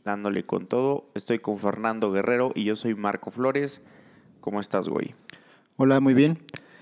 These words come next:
Speaker 2: Eh, mañana fría.
Speaker 1: Muy
Speaker 2: Mañana
Speaker 1: fría,
Speaker 2: fría.
Speaker 1: muy fría, muy fría, muy temprano, muy... Siempre he querido ser una persona mañanera, ¿eh? Pero, pues, la verdad, em,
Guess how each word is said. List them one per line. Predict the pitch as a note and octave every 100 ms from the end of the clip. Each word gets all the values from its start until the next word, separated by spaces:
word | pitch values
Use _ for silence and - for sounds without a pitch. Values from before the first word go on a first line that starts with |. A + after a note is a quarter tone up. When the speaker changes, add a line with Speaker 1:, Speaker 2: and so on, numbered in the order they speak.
| - _
Speaker 2:
Eh, | B2+ B2
mañana | A#2+ B2+ C#3+
fría. | C#3 D3 D#3+ E3+ - - - _ - _ _
Speaker 1:
Muy | G#2+ A2+
Speaker 2:
Mañana | A#2+
Speaker 1:
fría, | G#2+ G#2
Speaker 2:
fría. | A2 A2
Speaker 1:
muy | G#2
fría, | G2+ A2+ A2
muy | G#2+ A2
fría, | G#2+ - A#2+
muy | A#2 A#2
temprano, | A#2 G#2 G2 A2 A#2 A#2+
muy... | A2+ A2 A2 G#2+ G#2+ F#2+ F#2 - _ _ _ _ _ - - - -
Siempre | - D#3+ E3
he |
querido | - E3+ E3
ser | D#3+
una | D#3 D#3
persona | A#2+ G#2+ B2 B2+ B2 A2+
mañanera, | G2+ G2 G2 G2 F#2+
¿eh? | G#2
Pero, | G#2+ F#2+ F2+ F2 F2+ F#2
pues, | - -
la | F#2
verdad, | F2+ F#2+ G#2 G#2 G#2 - _ _ _ _ _
em, | - F#2+ F#2 F2+ F2+ F2 F2+